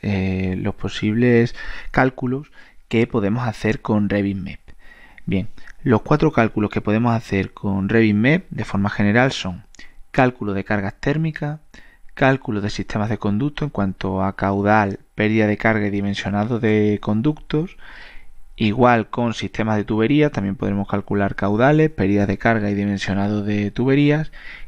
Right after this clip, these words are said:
y en cuanto a sistemas eléctricos podremos estimar consumo y hacer un breve, eh, un, un breve pre-, predimensionado de, de cables. Bien,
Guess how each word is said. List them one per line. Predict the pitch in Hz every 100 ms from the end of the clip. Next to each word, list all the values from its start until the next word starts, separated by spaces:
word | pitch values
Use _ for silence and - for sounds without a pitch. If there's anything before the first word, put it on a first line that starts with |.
| -
y | - 147
en | 139
cuanto | 120 110 101 104
a |
sistemas | - - 127 131 139
eléctricos | 139 143 - 139 147
podremos | 135 110 107 107 98 98 -
estimar | 110 110 113 117 143
consumo | - 147 - 156 160 165
y | 180 123
hacer | 113 - - 147 - - -
un | 117 120 113
breve, | 117 127 151 160 -
eh, | - 104 98 95 98 95
un, | 107 110 110 113 107 104 - - -
un | 92 110
breve | 117 143
pre-, | 139 113 107
predimensionado | - 107 104 104 104 - 101 101 127
de, | 123 104 95 95 90 110 - - - - - -
de | 101
cables. | - 95 - - - - - - - - -
Bien, | 127 92